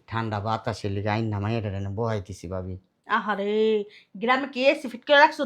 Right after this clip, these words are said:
Speaker 2: দশটা?
Speaker 1: আমগো গ্রামে বাতাস আছে, আমগো উডানে বইলে না ভাবি, পুরা শরীরটা ঠান্ডা হয়ে যায় ভাবি।
Speaker 2: তো উডানেই বই তো, আমার সোফার ভিতরে এত দামি সোফাটার ভিতরে কি লেগে বসাইছো?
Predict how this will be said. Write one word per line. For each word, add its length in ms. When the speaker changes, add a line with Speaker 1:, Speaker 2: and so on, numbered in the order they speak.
Speaker 2:
দশটা? 320
Speaker 1:
আমগো 280
গ্রামে 360
বাতাস 380
আছে, 160
আমগো 260
উডানে 360
বইলে 340
না 60
ভাবি, 260
পুরা 200
শরীরটা 380
ঠান্ডা 300
হয়ে 140
যায় 180
ভাবি। 180
Speaker 2:
তো 40
উডানেই 320
বই 180
তো, 80
আমার 260
সোফার 380
ভিতরে 280
এত 80
দামি 320
সোফাটার 340
ভিতরে 240
কি 120
লেগে 200
বসাইছো? 340